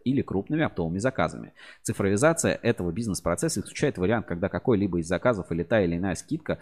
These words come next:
проскользнут мимо наших специалистов отдела продаж, поскольку вся информация о клиенте и продукте находится в одном месте, и процесс создания заказа во многом автоматизирован. Как вы понимаете, помимо этого, скорость обработки тоже увеличивается, что не может не радовать наших клиентов.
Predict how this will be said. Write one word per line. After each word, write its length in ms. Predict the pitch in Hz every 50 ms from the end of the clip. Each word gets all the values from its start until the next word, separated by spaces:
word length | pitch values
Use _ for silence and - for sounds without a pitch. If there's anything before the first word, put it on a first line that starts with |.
| - - -
проскользнут 500 | 107 101 - - 92 87 110 139 151 -
мимо 220 | 107 104 98 95
наших 240 | 87 87 - - -
специалистов 580 | - - 87 - 85 78 82 107 - - - -
отдела 240 | 85 80 90 87
продаж, 420 | 87 - 85 87 90 131 127 - - - - - -
поскольку 400 | - 90 - - 113 101 - 98
вся 220 | - - 117 104 90
информация 480 | 82 - - 87 95 98 - - 80
о 20 | -
клиенте 360 | - 82 90 101 87 - 82
и 40 | -
продукте 380 | 82 80 82 85 82 - - 82
находится 380 | 71 - - 139 156 - 87
в 20 | 87
одном 240 | 90 101 143 160
месте, 360 | 123 95 95 90 - - 82 - - - -
и 60 | 104
процесс 340 | 90 92 95 - - 95 -
создания 440 | - 92 92 90 98 92 87 85 85
заказа 360 | 82 87 - - 92 82 80 76
во 80 | 76
многом 380 | 80 101 143 180 143 92 82 -
автоматизирован. 760 | - - 107 101 98 - 117 113 143 120 85 73 60 53 - - - - -
Как 180 | 92 90 -
вы 60 | 92
понимаете, 500 | - 90 87 87 101 143 175 147 - -
помимо 380 | - - 78 87 90 85 80 82
этого, 300 | - 151 175 - 92 80
скорость 440 | - - - 117 98 85 - - - - _ _ _ _ _ _ _ _ _ _ _ _ _ -
обработки 480 | - 101 85 87 92 120 - - - 95
тоже 220 | - 113 117 131
увеличивается, 600 | 127 127 156 165 135 - - 82 76 - - -
что 160 | - - - 101
не 80 | 104 95
может 400 | 82 87 123 147 147 101 - -
не 80 | 80
радовать 340 | - 87 - 135 113 80 -
наших 240 | 80 80 - - -
клиентов. 380 | - 85 80 78 69 - -